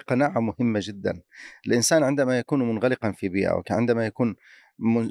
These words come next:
منسجمًا مع بيئة واحدة، يصبح عنده ظن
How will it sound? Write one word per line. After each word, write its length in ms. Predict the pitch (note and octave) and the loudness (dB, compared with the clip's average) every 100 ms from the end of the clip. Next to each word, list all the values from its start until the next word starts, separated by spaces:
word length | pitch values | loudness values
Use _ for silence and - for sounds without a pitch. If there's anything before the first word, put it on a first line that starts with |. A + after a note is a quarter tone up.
| C#3 | 0
منسجمًا 540 | A#2+ - C#3 B2+ A#2 | 0 0 -2 0 0
مع 240 | A2+ G#2+ | 0 0
بيئة 260 | G#2+ B2 A#2+ - | 0 0 0 0
واحدة، 460 | G#2+ G2 - G2 | 0 -2 -4 -4
يصبح 520 | A2 F#3 - F3 - F3+ | -2 -2 -2 -4 -2 -4
عنده 360 | E3+ D3+ D3 | -2 -2 -2
ظن 280 | C#3 E3 E3 | -2 -2 -4